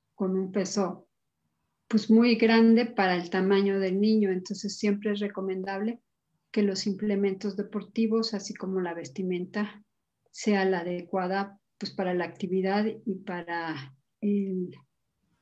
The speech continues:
el gusto del niño, ¿no? Que no,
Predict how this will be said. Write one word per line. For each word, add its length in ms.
el 160
gusto 460
del 200
niño, 360
¿no? 360
Que 120
no, 420